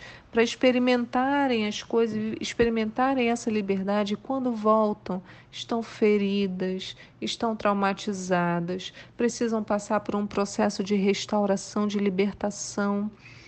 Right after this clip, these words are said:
Na casa do Senhor, são, é como um bichinho, né, acuado, porque foi maltratado.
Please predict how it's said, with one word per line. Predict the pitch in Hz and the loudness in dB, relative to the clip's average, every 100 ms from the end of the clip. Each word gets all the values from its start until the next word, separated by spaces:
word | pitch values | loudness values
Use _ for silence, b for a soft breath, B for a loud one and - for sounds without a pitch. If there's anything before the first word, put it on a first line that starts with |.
| B B B - | B B B -4
Na | 208 | -4
casa | - 214 214 | 0 0 0
do | 208 | -6
Senhor, | 214 - 208 202 208 220 220 | -4 -2 0 0 2 2 0
são, | - 208 208 | -2 -2 -2
é | 214 220 | -4 -4
como | - 240 233 | -4 -2 -2
um | 220 | -2
bichinho, | 208 - - 233 233 | -4 -6 -4 -2 0
né, | 233 220 | 0 0
acuado, | 220 - 240 226 233 247 240 202 190 - B B | -2 -2 0 2 2 0 -2 -4 -8 -10 B B
porque | 254 233 269 | -10 -4 -4
foi | 247 - 262 | -2 -2 0
maltratado. | 226 226 226 220 220 208 202 208 185 220 | 0 -2 0 -2 -2 -2 0 0 -4 -8